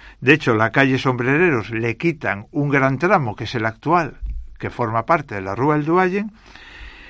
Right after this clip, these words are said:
Y dos recuerdos del Vigo antiguo histórico de siempre van a desaparecer. Uno, la Fuente de Neptuno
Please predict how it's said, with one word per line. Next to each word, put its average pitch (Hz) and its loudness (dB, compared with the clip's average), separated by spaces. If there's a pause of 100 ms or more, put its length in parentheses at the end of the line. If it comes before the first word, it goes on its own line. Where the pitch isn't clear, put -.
(120)
Y 160 4
dos 226 8
recuerdos 165 4
del 117 4
Vigo 202 4
antiguo 165 2
histórico 160 2
de 147 2
siempre 165 4
van 151 4
a 147 4
desaparecer. 110 -4
Uno, 139 2
la 95 -2
Fuente 160 2
de 151 0
Neptuno 175 -2